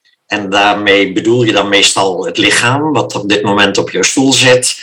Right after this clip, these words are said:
met zijn gedachten en gevoelens, zijn herinneringen, zijn hoop, zijn vrees, zijn opvattingen, dat soort dingen. Dat is de ik.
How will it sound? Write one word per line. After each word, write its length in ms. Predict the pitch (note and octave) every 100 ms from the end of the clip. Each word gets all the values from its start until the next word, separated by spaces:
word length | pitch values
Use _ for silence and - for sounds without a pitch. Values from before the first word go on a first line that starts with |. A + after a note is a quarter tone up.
| - - -
met 260 | A2+ G#2+
zijn 520 | - - G#2 G#2 G2+ F#2
gedachten 640 | - G2 G#2 - - G2
en 80 | F#2+
gevoelens, 600 | A2+ D#3 D3 C#3 C#3 -
zijn 180 | G#2 A#2
herinneringen, 760 | A#2+ C#3+ C#3 C3+ C3+ C3+ C3+
zijn 160 | - -
hoop, 300 | A#2+ C3+ C3+
zijn 180 | - A#2+
vrees, 380 | B2+ C3 B2+ -
zijn 140 | B2+
opvattingen, 760 | C3 - B2+ B2+ A#2+ A#2 A#2+ A#2+ - - -
dat 180 | A2+ -
soort 180 | A#2+
dingen. 300 | G#2+ A2 G#2+ G#2
Dat 160 | A#2+
is 120 | -
de 140 | - -
ik. 400 | F3+ - -